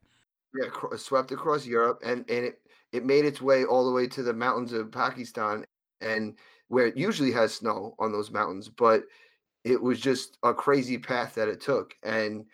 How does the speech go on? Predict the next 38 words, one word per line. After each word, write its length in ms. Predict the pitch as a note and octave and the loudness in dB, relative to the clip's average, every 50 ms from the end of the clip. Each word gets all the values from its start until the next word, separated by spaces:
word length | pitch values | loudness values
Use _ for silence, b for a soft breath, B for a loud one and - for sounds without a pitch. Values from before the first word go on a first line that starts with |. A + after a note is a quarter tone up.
| b b b b b b b _ _ - | b b b b b b b _ _ -6
you 80 | A2 | -2
know, 260 | A2 G#2+ A2 A2+ G#2+ - | 0 2 0 0 -2 -2
it's 640 | F#2 A2 A2 G#2+ - - - - - - - - - b b b b b b b b | -2 -2 -2 -2 -4 -8 -6 -6 -6 -8 -10 -12 -18 b b b b b b b b
something 460 | b - - B2+ C3+ C3 C#3 D3+ C#3+ A#2 | b -2 2 2 2 2 2 2 4 4
unusual 920 | B2+ C3 A#2+ A#2 A#2 C#3 F3 F#3 D#3 C3 A#2 A2 A2 G#2+ A2+ C3 B2+ - _ _ _ - | 4 4 4 4 2 0 0 -2 -2 0 2 2 4 4 2 0 -4 -12 _ _ _ -4
that 120 | A2+ G#2 | -4 -2
happened 420 | A2 A#2 A#2 B2 - C3 A#2+ A2+ | 0 0 0 0 0 -2 -4 -4
in 100 | A2+ A2+ | -2 0
the 80 | A2+ G#2+ | 0 2
weather, 540 | G#2+ B2+ C#3+ B2 A#2 A2+ G#2+ G#2+ - - _ - | 4 4 4 4 4 2 0 -2 -2 -6 _ -4
and 440 | - A2+ A#2+ A#2 A2+ A2+ A2 G#2 G#2+ b b b b b b - | -2 0 2 2 2 2 0 -4 -10 b b b b b b -10
people 300 | - D3 D3+ C#3 C#3+ C3 | -6 -4 -2 0 0 0
who've 180 | C3 B2+ A2 A2 | 0 0 0 2
lived 220 | C#3 E3 D3+ B2 | 2 2 2 4
there 180 | B2 A#2+ A#2+ A#2 | 4 4 4 4
said 400 | - - - B2 A#2+ A2+ A2 A2 | 2 0 0 2 2 2 0 0
they 200 | A#2+ A#2+ A2 G#2+ | 0 2 2 0
haven't 440 | - B2 B2 A2+ A2+ A2+ A2 - | 0 0 0 0 0 -4 -8 -10
seen 200 | - - C3 B2 | -10 -6 -4 -2
that 260 | A#2+ A2+ A2 G#2+ G2 - _ _ _ _ _ _ _ _ _ - | 0 2 0 0 -2 -4 _ _ _ _ _ _ _ _ _ -2
ever. 400 | A#2+ B2 G#2+ G#2+ - - _ _ _ _ _ | 0 0 0 -2 -6 -12 _ _ _ _ _
So 520 | - - - D#3 F3 F#3 F3+ D#3+ C#3+ C#3 C#3+ B B B B B B | -8 0 4 6 6 8 6 6 4 0 -4 B B B B B B
when 200 | - B2 B2 A#2 | -4 -2 -2 -2
people 300 | B2+ C#3+ D3 - C#3+ C#3+ | -2 -4 -4 -2 -2 -2
say, 360 | C3 - - C3+ A#2+ A#2 A2 A2 | -2 0 2 2 4 4 4 4
"Oh, 300 | C3+ E3+ F#3 - D#3+ D#3+ | 4 4 4 4 2 2
these 220 | D#3 D#3+ D3+ C#3+ | 0 -4 -6 -8
things 320 | - D3 D#3 D3 C3+ A#2 | -4 -2 -2 -2 -2 -2
happen, 400 | A#2+ A2+ A2+ A#2+ B2 - C3 C3 | -2 0 0 0 0 0 -4 -4
we 160 | A#2+ B2+ C3 B2+ | -2 0 0 0
just 220 | B2+ B2+ B2 - | -2 -4 -6 -4
haven't 280 | B2 A#2+ A#2+ A#2+ A#2+ A#2 | -2 -2 -2 -2 -4 -8
seen 280 | - - B2 A#2+ A#2+ | -8 -6 -6 -4 -2
it 200 | A#2 A#2 A2 - A2 | -2 -4 -4 -2 -4
in 100 | A2+ G#2 | -4 -2
a 40 | G2+ | -2
long 280 | G2+ A2+ A#2 A#2 G#2+ | 0 0 0 0 -2
time," 460 | - - B2 C#3+ C3+ A#2 A#2+ A#2+ A#2+ | -2 -2 0 0 0 0 -2 -4 -8